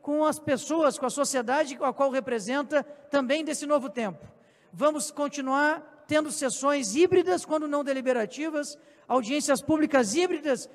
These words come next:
quando solicitadas pelos parlamentares, entre outras atividades, como o caso das comissões permanentes, as quais podem continuar funcionando de maneira híbrida, oferecendo muita eficiência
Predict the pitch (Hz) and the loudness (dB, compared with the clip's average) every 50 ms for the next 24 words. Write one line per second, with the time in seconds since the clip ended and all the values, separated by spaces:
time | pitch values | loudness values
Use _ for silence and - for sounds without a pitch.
0 | - - - 285 285 269 - - 262 262 262 - - 254 - - 262 269 269 247 | -14 -4 -2 -2 -2 -2 -2 0 0 0 0 -2 -6 -6 -4 0 0 0 0 -2
1 | - - 247 233 185 - 240 240 233 226 214 202 - - 240 269 294 285 277 285 | -4 -6 -6 -6 -4 -4 -2 -2 0 -2 -2 -4 -2 0 2 2 2 2 0 -4
2 | - - - - - - _ 247 262 294 240 220 277 294 311 247 254 285 277 262 | -8 -12 -16 -20 -20 -10 _ -2 -2 -2 -2 0 2 2 2 2 0 -2 -2 -2
3 | 277 269 254 262 247 208 262 285 277 285 - 269 262 262 240 - 262 269 240 226 | -4 -6 -6 -6 -2 0 0 0 0 -2 -6 -8 -6 -6 -6 -4 -4 -4 -2 -4
4 | 254 - - 262 254 247 233 - 262 262 254 262 262 240 240 220 208 226 247 277 | -4 -4 -4 -4 -6 -6 -6 -6 -8 -8 -8 -8 -8 -8 -6 -8 -8 -8 -10 -12
5 | 269 - 294 - - _ _ _ _ _ - 254 240 - - 262 277 285 277 277 | -12 -14 -16 -18 -20 _ _ _ _ _ -2 -2 -2 0 0 0 0 0 -2 -2
6 | - 285 294 320 320 320 330 285 - 285 262 - 269 262 277 269 196 262 - - | 0 4 4 4 4 2 0 -6 -8 -8 -10 -8 -4 -4 -4 -4 -4 -6 -8 -8
7 | 254 233 226 247 262 269 240 262 240 - - - _ 185 240 254 254 254 254 254 | -8 -6 -4 -4 -4 -4 -4 -8 -10 -12 -18 -20 _ -8 -4 -2 0 0 2 2
8 | 247 226 226 262 302 302 311 294 247 302 285 277 - - - - 262 262 262 294 | 2 2 2 2 0 0 0 2 2 2 2 2 -2 -10 -6 -4 -2 -2 0 0
9 | 277 277 262 277 277 285 269 285 262 262 320 392 392 - 320 285 214 - - - | -2 -2 -2 -2 -4 -4 -4 -4 -2 2 2 2 2 0 -2 -8 -8 -10 -8 -6
10 | 247 262 285 277 277 285 277 254 | -4 -4 -4 -6 -4 -4 -4 -4